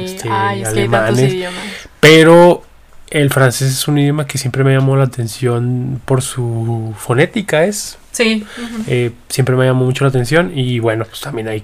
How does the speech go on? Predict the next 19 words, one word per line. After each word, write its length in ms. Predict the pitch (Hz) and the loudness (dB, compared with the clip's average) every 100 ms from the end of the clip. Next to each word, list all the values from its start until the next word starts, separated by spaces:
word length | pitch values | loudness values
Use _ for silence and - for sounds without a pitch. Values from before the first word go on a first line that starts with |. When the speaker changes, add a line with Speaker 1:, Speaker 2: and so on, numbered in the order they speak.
| - | -10
Speaker 1:
grandes 560 | 143 127 123 127 127 117 | -2 4 6 6 4 0
autores 580 | 117 107 110 113 117 - - | -4 -6 -6 -4 -6 -6 0
de 180 | 123 | 2
la 120 | 120 113 | 2 0
filosofía 520 | 113 107 107 120 120 | -4 -6 -6 -4 -4
también 280 | 127 110 117 | -6 -6 -6
en 100 | 120 | -4
francés 560 | 120 107 110 113 123 - | -4 -6 -10 -10 -12 -14
y, 80 | - - - - 226 - | -18 -20 -20 -18 -18 -12
y, 80 | 123 | -4
bueno, 180 | 117 101 | -4 -2
francés 520 | - 123 120 - 135 135 | 4 4 4 4 2 2
yo 100 | 127 | -4
creo 160 | 131 | -4
que 80 | - | -2
es 60 | 127 | -2
la 120 | 127 | -2
respuesta 400 | 123 - 131 - | -4 -8 -10 -8
más, 340 | 123 123 - | -6 -8 -10